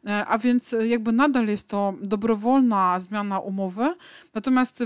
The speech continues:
większość, e, znanych mi prawników rekomenduje, żeby aneksy stosować do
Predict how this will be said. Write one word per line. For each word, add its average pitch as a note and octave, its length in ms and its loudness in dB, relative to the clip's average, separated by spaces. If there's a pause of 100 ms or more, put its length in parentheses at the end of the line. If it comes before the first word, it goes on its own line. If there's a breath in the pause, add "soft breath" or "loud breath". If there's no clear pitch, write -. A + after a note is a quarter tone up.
większość, B3+ 680 -2
e, A3 180 -2
znanych A#3 440 2
mi G#3 120 -4
prawników G3+ 680 -4
rekomenduje, A3+ 720 0
żeby G3 300 -6
aneksy G#3 520 -4
stosować G3 720 -8
do F3+ 280 -4